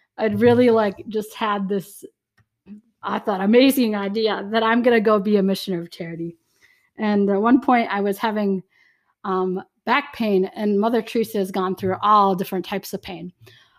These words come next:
So I said, "Okay, Jesus, even though it's not always great to make deals with Jesus," I said, "Jesus,"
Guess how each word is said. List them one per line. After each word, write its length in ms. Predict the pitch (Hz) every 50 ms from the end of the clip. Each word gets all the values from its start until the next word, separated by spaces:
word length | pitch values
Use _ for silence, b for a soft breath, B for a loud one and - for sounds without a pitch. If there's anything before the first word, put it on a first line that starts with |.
| b
So 360 | - - - 220 196 180 170 -
I 180 | - - - 220
said, 400 | 208 - - 226 202 190 196 - -
"Okay, 280 | - 208 214 - 269 247
Jesus, 540 | 196 196 214 208 196 208 196 196 - - - - -
even 220 | 233 202 214 214
though 120 | 208 214 214
it's 160 | 202 208 -
not 140 | 254 285 311
always 200 | 311 294 277 233
great 300 | 208 254 262 254 247 -
to 280 | - 247 226 190 170 - b b b b b b
make 200 | 220 226 214 196
deals 240 | 185 254 247 233 226
with 160 | 214 190 175
Jesus," 540 | 165 185 185 175 180 175 202 196 - - - - b b b b b b b b b _ _ _ -
I 100 | - 196
said, 400 | 185 - - 202 190 185 - - _ _ _
"Jesus," 580 | - 214 233 240 262 277 302 302 - - -